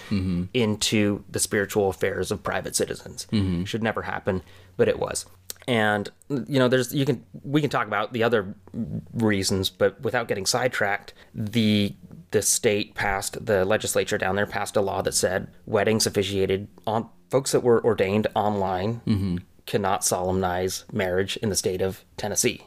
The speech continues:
Speaker 1: Mm-hmm.
Speaker 2: So it was just one sentence. And as a result, uh, so that law got signed in, in by Governor Lee
Speaker 1: Mm-hmm.
Speaker 2: sometime, I think it was
Speaker 1: Like
Speaker 2: like July or so, July
Speaker 1: Mm-hmm.
Speaker 2: of this year, twenty nineteen.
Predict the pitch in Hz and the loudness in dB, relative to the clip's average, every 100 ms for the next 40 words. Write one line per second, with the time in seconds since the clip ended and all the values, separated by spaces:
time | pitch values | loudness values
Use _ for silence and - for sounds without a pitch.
0 | - 95 90 87 - 120 117 123 - 127 | -2 0 2 -2 0 0 0 -2 0 -2
1 | 101 117 98 - - - - - 110 104 | 0 -2 -2 -6 -6 -10 -10 -2 0 2
2 | 101 98 _ 131 110 107 107 135 120 - | 0 -2 _ -2 0 0 2 2 2 -2
3 | _ - - - 110 98 95 117 110 113 | _ -18 -12 -4 -2 0 0 0 0 0
4 | 120 107 104 101 - 110 101 101 104 107 | 0 2 2 0 -2 0 2 2 0 -2
5 | 113 104 104 101 - 104 98 101 98 - | -4 -2 -4 -8 -8 -4 -2 -2 -4 -2
6 | 98 110 110 101 98 104 101 - - 92 | 0 4 2 4 0 0 -4 -12 -6 -2
7 | 90 98 95 - 104 98 95 95 - - | 0 -2 -4 -6 -4 -2 -2 -4 -6 -14
8 | 113 107 95 87 - 110 87 92 92 98 | -12 -10 -8 -8 -2 0 0 0 0 0
9 | 98 - - 117 101 98 92 - - 101 | 0 -4 -2 0 2 2 2 2 0 2
10 | 95 - 104 95 98 101 104 104 | 0 0 -4 -2 -4 -4 -4 -6